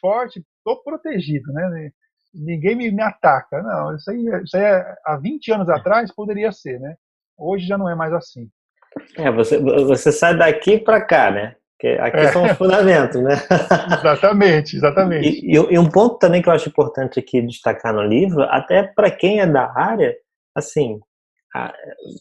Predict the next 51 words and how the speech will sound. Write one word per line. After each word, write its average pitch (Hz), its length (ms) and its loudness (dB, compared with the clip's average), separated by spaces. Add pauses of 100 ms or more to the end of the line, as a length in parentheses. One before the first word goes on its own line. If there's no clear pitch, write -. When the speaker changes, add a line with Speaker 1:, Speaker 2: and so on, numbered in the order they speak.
Speaker 2:
muito 233 340 2
já 190 140 2
se - 140 -10
foi 135 240 2
dito 135 320 -4
sobre 135 320 0
a 127 40 0
necessidade 123 560 -2
de - 60 -14
segurança 117 380 -4
da 113 60 -2
informação 110 540 -8
e 113 40 -12
cibersegurança 110 1000 -2
daqui 113 280 -4
pra 120 160 -6
frente. 98 420 -10
Isso - 160 -18
é 113 80 -12
um 117 60 -14 (140)
fato 113 360 0
Speaker 1:
Sim. 123 80 -8
Speaker 2:
que, 113 320 -4 (220)
isso - 180 -12
aí, 113 240 -2
eu 147 60 0
Speaker 1:
Não 147 80 -2
Speaker 2:
acho 139 80 -6
que - 40 -20
Speaker 1:
tem 196 120 2
Speaker 2:
não 180 80 2
tem 143 100 4
Speaker 1:
volta, 139 240 2
Speaker 2:
nem 127 160 2
Speaker 1:
né? 127 140 -12 (140)
Speaker 2:
É. 104 160 -4
Speaker 1:
Não 131 80 -16
tem 170 160 -6
volta, 127 380 -2
né? 123 200 -12
Speaker 2:
Então, 147 120 2
assim, 180 360 0 (580)
pra 208 120 2
você 208 420 2
que 196 140 0 (100)
tá 180 220 2
na 170 200 -2
área, 127 360 2
pra 131 120 -4
você 131 240 -6
que - 80 -16